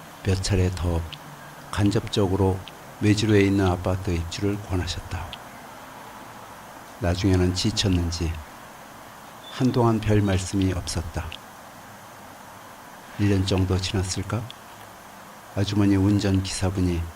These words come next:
갑자기 나를 찾아왔다. 도시코 아주머니가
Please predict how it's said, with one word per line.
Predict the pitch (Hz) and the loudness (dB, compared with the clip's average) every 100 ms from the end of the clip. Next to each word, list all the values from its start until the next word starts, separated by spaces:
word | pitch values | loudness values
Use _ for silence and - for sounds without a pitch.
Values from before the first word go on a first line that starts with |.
| - - | -14 -6
갑자기 | 104 - 117 104 | -4 0 2 4
나를 | 98 95 95 | 4 2 0
찾아왔다. | - - 104 95 - 71 - - - - - - - - - - - - - - - - - - - | -2 -4 -4 -4 -6 -6 -8 -14 -18 -20 -20 -20 -20 -20 -20 -20 -20 -20 -20 -20 -18 -20 -18 -8 0
도시코 | 101 - - 95 | 2 2 4 4
아주머니가 | 90 87 85 82 80 | 4 4 4 4 2